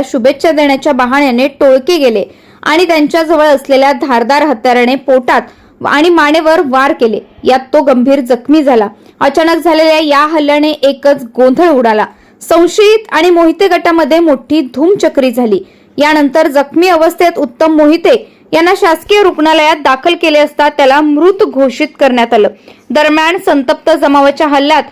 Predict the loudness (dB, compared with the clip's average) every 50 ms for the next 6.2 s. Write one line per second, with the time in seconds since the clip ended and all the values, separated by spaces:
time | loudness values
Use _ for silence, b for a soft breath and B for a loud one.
0 | B B B B B -4 -2 0 0 2 0 0 -2 -2 -2 -2 -2 0 -2 -2
1 | 0 0 0 0 2 0 0 0 0 -2 -2 -2 0 0 0 2 2 2 0 0
2 | -2 -4 b b b b b b -4 -2 0 0 0 0 2 0 -2 -2 -4 -4
3 | 0 0 -2 0 0 -2 -2 -2 -4 -4 -2 0 0 0 0 0 0 0 2 2
4 | 2 0 0 0 0 -2 -2 -2 -2 -2 -2 -4 -4 -4 -4 -2 -2 0 0 0
5 | 0 0 -2 0 0 0 -2 -2 -4 -6 -6 -6 -6 -4 -2 -2 -2 -2 -2 -2
6 | 0 0 0